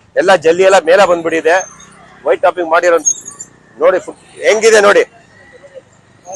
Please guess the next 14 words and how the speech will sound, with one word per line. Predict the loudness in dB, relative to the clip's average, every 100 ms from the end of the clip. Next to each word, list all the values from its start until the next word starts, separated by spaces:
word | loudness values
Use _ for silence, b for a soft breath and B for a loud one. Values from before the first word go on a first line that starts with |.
| 2
ಗಾಡಿಗಳಿಗೆ | 4 4 2 2 0 2
wear | 2 2
and | 0 2
tear. | 4 4 2 -2 _ 0
ಅಲ್ಲ, | 0 0
ಗಾಡಿಗೆ | 2 2 4 2 2 2
ಲೈಫ್ | 2 2 2 2 0 -10 -8 -8
ಇಪ್ಪತ್ತು | -4 -2 0
ವರ್ಷ | 0
ಅಂದ್ರೆ | 0 2 2
ಹತ್ತು | 0 0
ವರ್ಷದಲ್ಲೇ | -2 2 2
ಹೋಗ್ಬಿಡುತ್ತೆ | 4 2 -2 0
ಗಾಡಿಗಳು, | 0 2 0